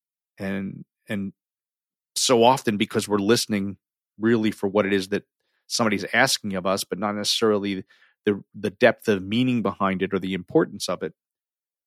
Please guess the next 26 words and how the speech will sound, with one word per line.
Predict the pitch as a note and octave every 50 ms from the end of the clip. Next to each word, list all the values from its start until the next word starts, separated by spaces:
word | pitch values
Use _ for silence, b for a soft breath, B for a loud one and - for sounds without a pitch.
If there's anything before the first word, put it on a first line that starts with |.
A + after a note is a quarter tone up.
| _ _ _ _ _ _ _ _ _ _ _ _ _ _ _ _ _ _ _ _ _ _ _ _ -
we | -
don't | G#2+ - D#3 D3+ C#3
want | D#3 D3+
to | C3+
also | C3+ C#3 - C#3 A#2+
be | B2+ B2+ A#2
dismissive | B2 - - - F3+ - - G#2+ -
of | F2+ F2+ F2
it | E2 - _ _
at | -
the | -
same | - - G#2+ A2+
time. | - - G#2 G#2+
"Okay, | D3 D#3 - C#3
yeah, | C#3 D3+ C#3+
yeah, | C#3+ C#3+ D3
yeah." | C#3 C#3 A#2 F2
'Cause | - _ - B2
that's | D#3 F3+ -
probably | - - - - C#4 D#4 D4 C4+ F3 D3+ C#3+ C3+
what | B2 B2 A2
I | G#2 G#2
did | G2+ G#2+ G2+
with | F#2+ -
my | G2+ G#2
wife. | G#2 A2+ A2+ F#2 F2 F2 - -